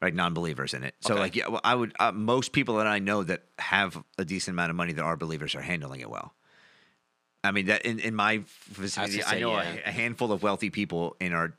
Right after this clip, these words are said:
Speaker 1: in my, you know, fellowship and in, you know, and in my family, and, um, they are giving the p-, same percentage that I know people who are,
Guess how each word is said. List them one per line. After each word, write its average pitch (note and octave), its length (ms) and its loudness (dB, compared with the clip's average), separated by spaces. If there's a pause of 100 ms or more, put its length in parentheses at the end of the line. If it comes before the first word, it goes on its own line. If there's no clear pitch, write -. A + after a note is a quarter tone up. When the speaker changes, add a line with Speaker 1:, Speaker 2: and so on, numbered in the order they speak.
(100)
Speaker 1:
in E2 380 -6
my, E2 460 -4 (140)
you E2+ 80 -10
know, D#2 120 -6
fellowship G#2+ 560 0
and E2+ 280 -2
in, E2 200 -6 (160)
you E2+ 80 -6
know, D2 160 -6 (580)
and F2 300 -2
in G2 260 -2
my E2+ 140 0
family, G#2 560 -2
and, D#2+ 380 -2
um, D2 400 -2 (440)
they F2+ 240 0
are D#2+ 340 0 (140)
giving E2+ 420 -2 (1200)
the F2+ 120 -2
p-, - 80 -10
same G2 280 2
percentage D#2+ 640 -4 (180)
that D#2+ 120 0
I D#2+ 100 0
know D2+ 120 -2
people C#2+ 240 -6
who D2 140 -6
are, C2+ 220 -8